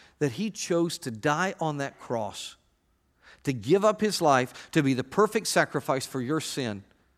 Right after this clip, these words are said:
because we are not holy and we could not pay for our sin. Trust him.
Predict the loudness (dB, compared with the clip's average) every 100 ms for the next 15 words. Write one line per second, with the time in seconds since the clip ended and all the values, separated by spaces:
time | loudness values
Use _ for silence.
0 | _ _ _ _ _ _ -8 -6 -4 -2
1 | 2 2 2 0 -2 -2 -4 -4 -6 -8
2 | -6 -6 -6 -6 -2 -2 -2 -8 -10 -8
3 | -10 -10 -10 -10 -12 -16 -20 _ _ _
4 | _ _ _ _ _ _ _ _ _ _
5 | _ _ _ _ _ _ _ _ -14 -6
6 | -6 -6 -10 -16 _ -18 -18